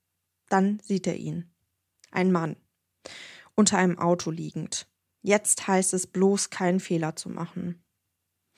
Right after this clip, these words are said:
"Nicht bewegen, hier ist die Polizei", ruft Tim Millett, um gleich klarzustellen, dass ein Fliehen keine große Chance bietet.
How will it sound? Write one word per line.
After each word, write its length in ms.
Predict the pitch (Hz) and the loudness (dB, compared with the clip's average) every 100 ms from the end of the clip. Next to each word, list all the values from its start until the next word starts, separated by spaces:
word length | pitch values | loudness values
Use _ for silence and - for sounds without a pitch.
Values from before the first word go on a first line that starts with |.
| - - - - _ | -18 -18 -18 -20 _
"Nicht 280 | 247 311 - | 4 6 6
bewegen, 380 | 240 277 294 | 6 6 6
hier 140 | 262 247 | 6 6
ist 120 | 254 | 4
die 80 | 240 | 0
Polizei", 760 | - 233 220 - 254 254 202 | 2 2 2 4 6 6 6
ruft 300 | 185 196 185 | 2 0 -2
Tim 180 | - 190 | 2 6
Millett, 460 | 185 175 170 175 - _ _ - | 6 6 4 0 -10 _ _ -2
um 120 | 202 | 4
gleich 300 | 190 202 - | 4 4 2
klarzustellen, 720 | - 196 233 214 - 185 196 | 2 4 4 0 4 4 6
dass 140 | 190 | 2
ein 160 | - 190 | 2 0
Fliehen 380 | - 226 220 202 | 0 2 4 4
keine 300 | 214 196 190 | 4 2 2
große 260 | 185 185 | 0 0
Chance 400 | 190 196 196 - | 0 2 2 0
bietet. 580 | 165 151 - 170 - - | -4 -6 -8 -6 -6 -8